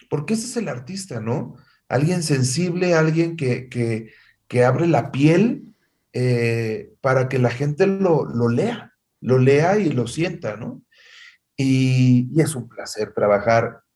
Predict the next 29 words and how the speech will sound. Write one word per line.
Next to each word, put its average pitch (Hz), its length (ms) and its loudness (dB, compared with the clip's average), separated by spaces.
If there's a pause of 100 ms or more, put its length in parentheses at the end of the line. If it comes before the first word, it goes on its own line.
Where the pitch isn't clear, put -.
eh, 110 180 -8
de 127 180 0
la 127 100 4
manera 123 320 2
en 160 100 0
cómo 123 260 -4
se 104 160 -10
trabaja, 143 760 -2 (300)
eh, 107 260 -4
en 107 140 -6
el 110 160 -4
caso 127 260 -2
de 127 120 2
Luis 113 180 -2
Miguel, 120 540 -2
con 131 220 0
el 110 100 -6
proyecto 110 440 -6
Luis 104 220 -4
Miguel, 123 600 0 (440)
eh, 101 540 0
le 98 100 -4
doy 110 160 -2
gracias 107 340 -2
a - 20 -6
la 101 140 -2
vida 120 420 2
de 107 100 0
estar 110 560 -4